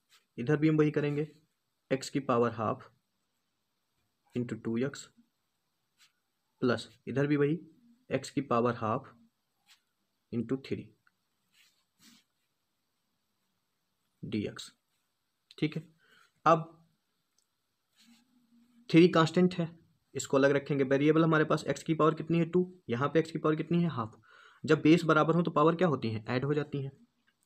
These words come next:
integration of थ्री, एक्स की पावर टोटल कितनी बन जाएगी, हाफ प्लस टू, प्लस इधर भी वही टू तो बाहर हो जाएगा, ठीक है।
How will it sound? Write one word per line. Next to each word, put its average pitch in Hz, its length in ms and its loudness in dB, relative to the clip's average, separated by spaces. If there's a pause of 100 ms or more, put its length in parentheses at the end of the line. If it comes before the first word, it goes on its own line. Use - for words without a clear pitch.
(160)
integration 120 640 -4
of 120 180 -2 (1200)
थ्री, 123 260 -2 (1000)
एक्स 170 240 0
की 190 120 -4
पावर 151 280 4
टोटल 151 240 -2
कितनी 175 240 0
बन 135 140 2
जाएगी, 107 280 0 (640)
हाफ 123 420 2 (1200)
प्लस 139 340 0
टू, 117 100 -2 (1300)
प्लस 120 300 -4 (300)
इधर 151 180 4
भी 175 80 4
वही 170 180 4 (540)
टू 170 200 4
तो 170 120 2
बाहर 156 240 2
हो 165 100 4
जाएगा, 147 260 0 (400)
ठीक 208 180 4
है। - 200 0